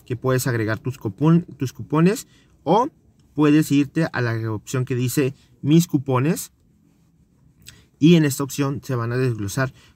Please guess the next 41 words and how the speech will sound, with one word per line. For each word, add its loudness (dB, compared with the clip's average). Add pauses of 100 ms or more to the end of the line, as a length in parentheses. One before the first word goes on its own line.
todos 2
los 0
cupones -6
de -2
descuento -8
que -10
tengas. -16 (460)
En 2
la 2
parte -2
de, 2 (380)
de -4
la -2
descripción -4
del 4
video 2 (240)
te -4
voy -2
a -2
dejar -2 (200)
dos -2
cupones -4
de -2
descuento -4 (260)
para 0
Didi -2
Food, 0 (340)
para 0
que -6
obtengas -2
en -4
este -8
caso -4 (160)
hasta 2 (500)
cien -2
pesos -2
de -2
descuento -4
en -4
cada -4
pedido, -4